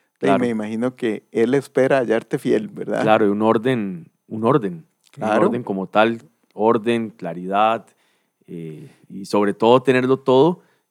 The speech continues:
Speaker 2: eh, en el, en el, en la forma correcta, en la forma
Speaker 1: Así
Speaker 2: correcta.
Speaker 1: es. Y también me imagino que, bueno, los que no han tenido la oportunidad de estar aquí en el set de la radio, déjenme
Speaker 2: <laughs>
Speaker 1: describirles que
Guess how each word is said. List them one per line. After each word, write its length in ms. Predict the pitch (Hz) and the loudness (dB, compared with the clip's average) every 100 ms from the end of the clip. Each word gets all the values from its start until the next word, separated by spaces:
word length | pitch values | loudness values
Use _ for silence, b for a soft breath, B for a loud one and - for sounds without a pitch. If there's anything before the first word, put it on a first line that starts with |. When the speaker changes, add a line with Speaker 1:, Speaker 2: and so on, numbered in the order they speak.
| _ | _
Speaker 2:
eh, 680 | - 95 85 78 78 78 - | -12 -10 -8 -10 -16 -20 -20
en 120 | - 92 | -14 -12
el, 200 | 82 - | -12 -14
en 180 | 87 | -16
el, 320 | 82 80 76 76 | -16 -18 -20 -18
en 100 | 90 | -14
la 100 | 90 | -12
forma 300 | - 117 135 | -2 -2 -2
correcta, 480 | - 104 110 - - | -6 -6 -6 -6 -14
en 60 | 87 | -20
la 80 | - | -10
forma 320 | 110 107 90 | -8 -8 -10
Speaker 1:
Así 80 | 101 | -16
Speaker 2:
correcta. 300 | 87 104 98 | -12 -12 -12
Speaker 1:
es. 200 | - _ _ _ - | -18 _ _ _ -8
Y 120 | 123 | -4
también 540 | - 196 151 147 202 135 | -2 2 2 2 -2 -4
me 100 | 117 | -2
imagino 480 | 107 110 120 135 | -2 -4 -2 -4
que, 420 | 131 110 101 98 - _ - | -2 -4 -4 -6 -12 _ -8
bueno, 340 | 113 107 104 | -6 -6 -8
los 260 | 110 113 110 | -2 -2 -2
que 300 | 113 104 104 | -4 -4 -4
no 200 | 110 123 | 2 4
han 160 | 147 160 | 4 0
tenido 340 | 156 139 147 | -2 2 4
la 80 | 143 | 4
oportunidad 600 | 123 101 - 107 107 117 | 4 -4 -2 -4 0 0
de 40 | |
estar 300 | 131 - 123 | 0 0 0
aquí 260 | 127 - 131 | 0 -2 -2
en 120 | 131 | -2
el 120 | 107 98 | -4 -6
set 360 | - 131 135 | 0 0 2
de 120 | 135 | 0
la 180 | 123 101 | 0 0
radio, 500 | - 117 123 127 131 | 2 4 4 2 0
déjenme 320 | 117 117 131 | -2 0 0
Speaker 2:
<laughs> 60 | 117 | 0
Speaker 1:
describirles 720 | 131 - 113 110 117 131 147 - | -2 -4 -6 -4 -4 -6 -10 -6
que 300 | 107 113 | -4 -4